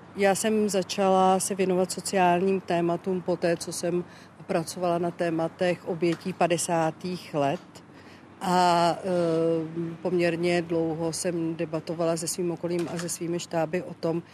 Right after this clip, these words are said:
že by bylo potřeba přejít do aktuální roviny, protože, eh, některá témata historie, eh, se opakují, takže jsme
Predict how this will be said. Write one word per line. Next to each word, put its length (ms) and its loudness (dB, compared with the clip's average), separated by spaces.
že 140 -6
by 80 0
bylo 220 2
potřeba 640 -2
přejít 540 -4
do 380 0
aktuální 640 2
roviny, 400 -2
protože, 840 -2
eh, 440 2
některá 440 0
témata 680 -2
historie, 720 -2
eh, 340 -2
se 220 -2
opakují, 800 -4
takže 560 0
jsme 440 -4